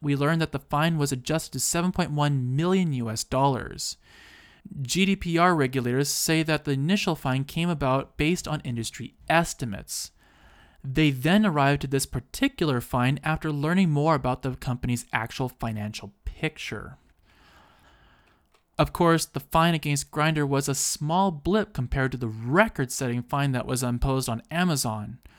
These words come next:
Earlier, we noted that Amazon was fined a whopping seven hundred and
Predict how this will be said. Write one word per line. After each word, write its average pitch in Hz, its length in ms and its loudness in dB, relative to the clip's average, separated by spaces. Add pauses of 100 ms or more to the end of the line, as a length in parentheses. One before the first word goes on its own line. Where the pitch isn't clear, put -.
(600)
Earlier, 160 560 6
we 151 140 0
noted 143 280 0
that - 160 -4
Amazon 151 380 0
was 139 160 0
fined 147 380 -2
a 170 160 2
whopping 135 800 2
seven 185 480 0
hundred 170 480 0
and 120 140 -8